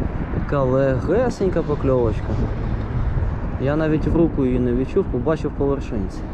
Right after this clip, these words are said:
Отже, хтось тут живе. Зранку в нас легкий морозець, на дворі десь мінус один. Але через цей вітер відчувається прям як всі мінус п'ять. Кільця трохи мерзнуть,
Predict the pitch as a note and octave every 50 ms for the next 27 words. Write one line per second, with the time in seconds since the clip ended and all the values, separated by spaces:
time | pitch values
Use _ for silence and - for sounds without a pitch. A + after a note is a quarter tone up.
0 | - - - - - - - - - - - - - - - - - - - -
1 | - - - - - - - - - - F3 F3 F#3+ A3 - - - - D#3 F3+
2 | F3 - - D3+ D#3 D#3 D3 E3 F3+ F3+ E3 D3+ B2 A2+ G#2+ G2+ F#2+ - - -
3 | - - - - - - - - - - - - - - - - - - - -
4 | - G#2+ G#2+ A#2 B2 B2+ B2+ B2 - A#2 A#2 A#2+ A#2 - - B2+ A#2+ - - C#3
5 | B2+ A#2+ A#2 A2+ A#2 B2 B2+ D3+ F#3 G3+ G3 - - - - - - - - -
6 | - - - - - G#2 A2 A#2 A#2 A2+ A#2+ B2+ C#3+ E3+ F3+ F3 D#3 C3 A2+ B2+
7 | C#3 D#3 D#3+ - - A#2+ A#2+ B2+ C#3+ D#3 D#3 D3 - - - C#3 C3+ C3 A#2+ B2
8 | A2+ F#2+ E2+ D#2+ - - - - - - - - - - - - - - - -
9 | - - - - - - - - - - - - - G2 G#2+ B2 B2+ - C#3+ C3
10 | B2+ B2 - - C3+ B2+ A#2 A#2+ C#3+ E3+ F3 - E3 D#3 D#3 - C#3 B2+ B2 B2+
11 | A#2+ - - B2 B2 C3 C3+ C#3+ C#3+ - - C3+ B2+ - C#3 C3+ C3 C3 B2+ B2+
12 | B2+ - - - - C#3+ C#3+ C3+ C3 B2+ B2+ B2 A2+ - - C3 A#2+ G#2 E2+ D#2+
13 | - - - - - - - - - - - - - - - - - - - -
14 | - - - C3+ B2 A#2 - - A#2 - - B2 A#2 - - A#2 A2+ C3 E3+ G#3+
15 | A3 G3+ G3 G3+ F#3+ F#3